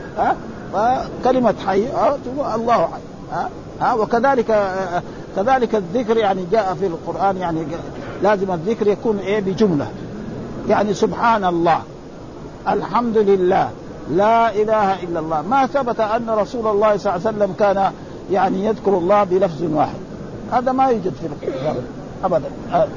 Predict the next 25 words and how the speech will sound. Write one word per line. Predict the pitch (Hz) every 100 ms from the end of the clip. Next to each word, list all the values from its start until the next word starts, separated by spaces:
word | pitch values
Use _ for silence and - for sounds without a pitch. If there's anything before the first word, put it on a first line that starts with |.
| - 156
يا | 175 180 208
الله، | 202 226 226 196
الله، | 196 240 247 202
الله، | 202 240 240 208
الله، | 220 254 220 233 220
حتى | - 240 240
بعدين | 220 214 226
تصير | 220 226 233
إيه؟ | 208 233 240 - - - - -
هو | 220 381
بعدين. | 180 160 147 123 - - - - - - - - - - -
آه، | - 131 -
ف-، | 208 208 202 196
فهذه | 208 240 220 208
كذلك | 208 226 214 175
يعني | 202 185 180
غلط | 214 214 151
منهم | 185 170 160 160
يعني. | 147 147 151 - - -
آه، | 170
ولذلك | 214 220 196 202 202 185
يعني | 196 175 175
و-، |
آه، | 185 175 165 165 151 - - -
في | 214 196